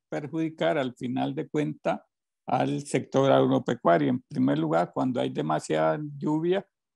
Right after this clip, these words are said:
hay un sinnúmero de amenazas al sector agropecuario, como son amenazas de plagas, eh, amenazas de in-, de inundaciones,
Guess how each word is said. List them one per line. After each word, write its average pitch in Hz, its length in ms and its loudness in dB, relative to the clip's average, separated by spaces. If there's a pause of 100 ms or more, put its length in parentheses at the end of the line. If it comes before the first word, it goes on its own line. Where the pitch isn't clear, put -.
hay 143 200 2
un 165 220 -2
sinnúmero 156 680 -2
de 131 140 0
amenazas 131 680 -2 (320)
al 135 340 -6
sector 139 480 0
agropecuario, 156 880 0 (320)
como 151 360 0
son 160 460 0
amenazas 135 580 0
de 143 320 -2
plagas, 160 800 0 (420)
eh, 127 560 -8
amenazas 139 680 2
de 147 100 2
in-, 147 340 2
de 139 760 2
inundaciones, 160 1160 0